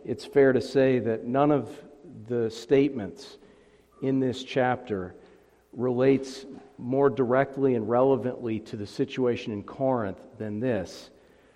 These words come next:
that Paul is confronting them saying, "Love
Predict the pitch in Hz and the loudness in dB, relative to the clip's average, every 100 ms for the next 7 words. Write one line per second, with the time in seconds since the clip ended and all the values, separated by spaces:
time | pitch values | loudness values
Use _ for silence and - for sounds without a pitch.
0 | _ - 104 - 143 139 135 123 - 120 | _ -10 -10 -2 4 6 6 2 -4 -8
1 | - 143 143 139 120 107 101 - 131 127 | -2 0 2 2 0 -2 -6 -6 -4 -2
2 | 110 95 87 - - _ _ _ _ _ | -4 -6 -8 -16 -20 _ _ _ _ _
3 | - 113 135 143 117 98 90 - | -10 0 6 6 6 0 -6 -14